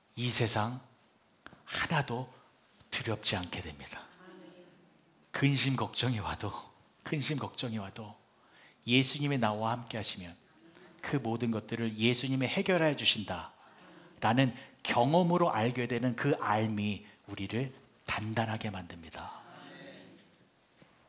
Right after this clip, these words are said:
말씀을 마치겠습니다. 지금 여러분들은 어디를 향하여 인생의 노를 젓고 계십니까? 여러분들의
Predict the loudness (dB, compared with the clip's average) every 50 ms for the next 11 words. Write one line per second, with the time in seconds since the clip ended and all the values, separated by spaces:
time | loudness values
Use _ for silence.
0 | _ _ _ _ _ _ _ -20 -20 -20 -20 -20 -20 -20 -20 -14 -6 -2 2 4
1 | 6 6 6 6 4 2 2 2 2 2 0 0 0 -2 -2 -4 -4 -6 -6 -10
2 | -18 -20 -20 -20 _ _ _ _ _ _ _ _ _ _ -20 -14 -4 0 2 4
3 | 6 6 6 6 6 4 2 2 2 4 6 6 6 6 4 0 -4 -10 -20 -20
4 | -20 _ _ _ _ _ _ _ _ _ _ -20 -20 -20 _ -20 _ -2 4 6
5 | 6 8 8 10 12 12 12 12 10 8 8 8 6 8 8 6 6 6 4 4
6 | 4 4 4 4 4 2 0 -2 -2 -2 -2 -2 -4 -6 -8 -8 -10 -8 -8 -8
7 | -8 -8 -10 -14 -14 -16 -16 -18 -18 -20 -20 -20 -20 -20 -20 _ _ _ _ _
8 | _ _ _ _ _ _ _ _ -20 -20 _ _ _ -20 -20 -20 -20 -20 _ _
9 | -20 -20 -20 -20 -20 -20 -20 -20 -20 -20 -18 -8 0 4 6 6 6 6 6 6
10 | 8 8 8 6 4 2 -2